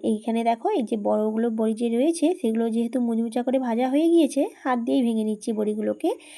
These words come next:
এভাবে একটু ছোটো ছোটোভাবে, আহ, ভেঙে নেবার পর এই, মানে, এই যে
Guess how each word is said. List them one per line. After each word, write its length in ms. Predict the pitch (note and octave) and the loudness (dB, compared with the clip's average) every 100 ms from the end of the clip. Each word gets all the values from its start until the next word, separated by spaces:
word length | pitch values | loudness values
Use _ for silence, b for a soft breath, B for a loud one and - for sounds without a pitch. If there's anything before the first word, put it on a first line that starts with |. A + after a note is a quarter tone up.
| B - | B -4
এভাবে 260 | A#3+ B3 C4 | 0 2 2
একটু 160 | B3 C#4 | 0 -2
ছোটো 180 | B3+ A#3+ | 0 -2
ছোটোভাবে, 400 | A#3 B3 B3 B3 | 0 0 2 0
আহ, 360 | B3 A#3 A#3 A3+ | -2 -2 0 0
ভেঙে 220 | A#3 A#3 | 0 0
নেবার 280 | A#3 A#3 B3 | 0 0 -2
পর 220 | B3 C#4 B4+ B B B | 0 0 0 B B B
এই, 180 | A#3 A#3 A#3+ A#3 B3+ | 0 2 2 0 -2
মানে, 220 | A#3 A3+ | 0 2
এই 160 | A3+ A3+ | 2 2
যে 160 | A#3+ | 4